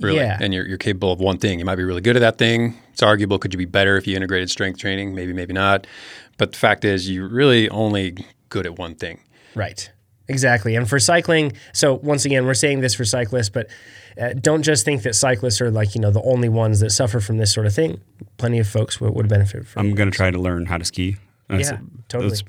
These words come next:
Speaker 3: careful words, "try to learn."
Speaker 2: <laughs>
Speaker 3: Um, but I've, I'm so scared I'm gonna, uh,
Speaker 1: I'm still
Speaker 3: tear an
Speaker 1: trying to learn.
Speaker 3: A C L,
Speaker 2: Oh,
Speaker 3: uh,
Speaker 2: yeah.
Speaker 3: because
Speaker 2: Uh,
Speaker 3: I am so much in the forward, you know,
Speaker 2: Mm-hmm.
Speaker 3: plane and skiing's back and forth, and
Speaker 1: Yeah.
Speaker 3: I'm very weak on the side to side.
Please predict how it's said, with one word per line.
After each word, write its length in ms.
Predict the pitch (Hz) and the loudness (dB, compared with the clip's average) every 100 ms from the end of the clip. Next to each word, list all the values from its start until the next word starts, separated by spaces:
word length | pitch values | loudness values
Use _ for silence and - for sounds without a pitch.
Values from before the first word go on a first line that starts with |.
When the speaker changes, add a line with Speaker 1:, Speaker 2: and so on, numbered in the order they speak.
| 104 | -4
Speaker 3:
careful 300 | - 123 110 | 0 2 2
words, 260 | 104 85 - | 2 2 -2
"try 240 | - 98 | 0 0
to 160 | 98 92 | 0 -4
learn." 320 | 90 85 82 | -4 -4 -2
Speaker 2:
<laughs> 540 | 160 202 151 202 196 | -2 0 2 2 2
Speaker 3:
Um, 300 | 110 104 101 98 - | 2 2 0 -4 -2
but 100 | 107 | 2
I've, 180 | 113 110 | 2 2
I'm 160 | 107 104 | -2 -2
so 180 | 107 101 | 0 -2
scared 240 | - 107 | 0 0
I'm 80 | 101 | 0
gonna, 120 | 95 92 92 | 0 -2 -4
uh, 100 | 92 | -4
Speaker 1:
I'm 60 | 87 | -2
still 160 | 104 | -2
Speaker 3:
tear 140 | 98 107 | 0 0
an 60 | |
Speaker 1:
trying 80 | 95 | 0
to 60 | 101 95 | 0 0
learn. 40 | |
Speaker 3:
A 180 | 92 95 | 0 -4
C 20 | |
L, 0 | - - | -12 -4
Speaker 2:
Oh, 100 | 147 | -2
Speaker 3:
uh, 20 | 120 | 2
Speaker 2:
yeah. 240 | 98 113 | 2 2
Speaker 3:
because 380 | 101 117 98 101 | 2 4 2 2
Speaker 2:
Uh, 40 | |
Speaker 3:
I 160 | 104 110 | 4 4
am 140 | 104 | 4
so 240 | 95 110 110 | 2 0 2
much 260 | 107 101 | 0 0
in 200 | 101 98 | -2 0
the 180 | 92 85 | 0 -4
forward, 560 | - 101 98 98 98 98 | -4 0 2 2 0 -2
you 100 | - | 0
know, 460 | 101 95 95 95 98 | 2 2 2 -2 -4
Speaker 2:
Mm-hmm. 220 | 117 107 101 | -4 0 4
Speaker 3:
plane 440 | 107 107 113 127 - - | 6 6 4 0 -8 -4
and 160 | 101 90 | 0 0
skiing's 320 | - 101 95 | 2 2 2
back 220 | 95 90 | 2 0
and 80 | 82 | 0
forth, 240 | 104 110 | 0 0
and 380 | - 90 85 78 82 | 0 -2 -2 -4 -6
Speaker 1:
Yeah. 120 | - | -2
Speaker 3:
I'm 160 | 98 92 | 0 2
very 220 | 101 110 | 4 4
weak 480 | 92 110 98 - - | 4 4 2 -2 -8
on 120 | 87 87 | -6 -2
the 60 | |
side 240 | - 87 85 | 0 2 0
to 60 | |
side. 340 | - 87 78 | -2 -4 -6